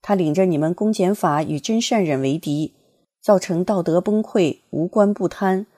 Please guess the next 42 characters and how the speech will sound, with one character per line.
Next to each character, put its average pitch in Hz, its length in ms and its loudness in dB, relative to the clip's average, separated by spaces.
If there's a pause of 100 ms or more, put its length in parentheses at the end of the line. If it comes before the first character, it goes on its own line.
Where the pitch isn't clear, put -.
(300)
这 285 160 0
不 196 80 -2
是 226 160 -2
祸 226 240 0
国 190 160 2
殃 226 240 2
民 175 160 0
吗？ 185 340 -2 (380)
不 262 120 -2
该 254 160 4
反 185 200 2
对 196 140 2
他 190 160 -2
吗？” 165 320 -2 (1040)
这 175 160 2
时 151 300 0
他 175 120 -4
笑 180 360 2
了。 120 260 0 (640)
接 240 180 4
着 226 160 4
我 156 140 4
问 165 160 2
他， 156 400 -4 (640)
我 151 120 -2
说 156 440 0 (760)
：“老 175 160 2
弟， 196 400 0
你 185 160 0
能 196 180 4
比 208 140 -2
周 240 180 2
永 196 120 2
康 220 240 0
官 214 200 2
大 202 200 2
吗？” 160 320 -4 (760)
他 - 140 -12
说 127 400 -2 (560)
：“不 214 80 -2
可 147 220 -6
能， 135 320 -2